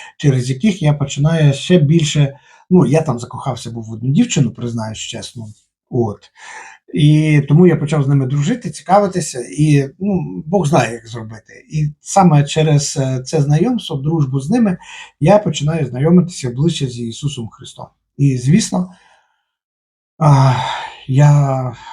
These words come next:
все ж таки більше про нього чую, бачу, наприклад, Романа Андрушківа, який себе веде як християнин, і собі задав питання: "Я хочу знати такого Бога, я, який, е,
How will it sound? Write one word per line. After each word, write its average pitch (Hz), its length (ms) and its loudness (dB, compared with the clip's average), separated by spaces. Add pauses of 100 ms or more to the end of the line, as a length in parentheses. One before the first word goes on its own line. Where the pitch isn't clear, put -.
(300)
все 143 60 -2
ж - 120 -6
таки 131 160 -6
більше 131 300 0
про 127 160 -4
нього 120 280 -2
чую, 185 360 4
бачу, 120 760 -4 (380)
наприклад, 120 420 -6
Романа 147 340 4
Андрушківа, 147 640 0
який 120 360 -10 (320)
себе 127 260 0
веде 120 300 0
як 135 140 -2
християнин, 127 760 0
і 113 360 -8
собі 120 340 -8
задав 113 280 -8
питання: 113 300 -12
"Я 135 160 2
хочу 120 320 -12
знати 131 280 -6
такого 120 220 -10
Бога, 117 340 -6 (480)
я, 120 400 -6
який, 120 680 -4
е, 117 300 -10